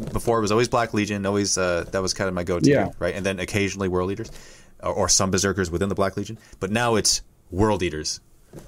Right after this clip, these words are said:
Speaker 2: Right.
Speaker 1: Yeah.
Speaker 2: So that, that presents an interesting question, which is why? Why more? Why?
Speaker 1: That's, uh,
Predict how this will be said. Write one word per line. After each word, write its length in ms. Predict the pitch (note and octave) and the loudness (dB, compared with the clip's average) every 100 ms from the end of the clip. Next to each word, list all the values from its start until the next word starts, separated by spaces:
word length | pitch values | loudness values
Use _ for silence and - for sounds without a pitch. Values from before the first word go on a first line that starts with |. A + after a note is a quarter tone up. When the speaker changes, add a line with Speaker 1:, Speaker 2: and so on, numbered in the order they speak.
| - | -2
Speaker 2:
Right. 420 | C3 C3+ A#2 F2+ - - | 2 4 4 -2 -8 -4
Speaker 1:
Yeah. 220 | F#2 F2 | -2 0
Speaker 2:
So 240 | - D#3+ D3 | 2 6 6
that, 240 | G3+ - - - | 6 4 -2 2
that 380 | E3 F3+ - - | 4 4 2 2
presents 460 | D#3+ E3 D#3+ - | 6 6 6 6
an 120 | D3+ | 6
interesting 420 | D3 C#3 C#3 C3 C3+ | 6 6 4 2 4
question, 460 | D3+ B2+ - C3 | 4 4 6 6
which 160 | C3 C3 | 6 6
is 180 | B2 G#2+ | 2 0
why? 680 | A#2 B2+ A#2+ F2+ C#2+ - - - | 0 2 2 0 -4 -8 -18 -6
Why 640 | A#2+ C#3 E3+ E3 B2 F2+ - - | 2 4 6 4 2 -2 -8 2
more? 440 | A#2+ A#2+ G#2+ F#2 - - | 6 6 4 0 -6 -4
Why? 560 | B2 D3+ C3+ G#2+ D2+ - - - - - - _ _ _ - | 2 4 4 2 -2 -8 -20 -20 -20 -20 -20 _ _ _ -10
Speaker 1:
That's, 440 | F#2+ - - - - - | -8 -8 -10 -16 -18 -16
uh, 120 | E2 | -16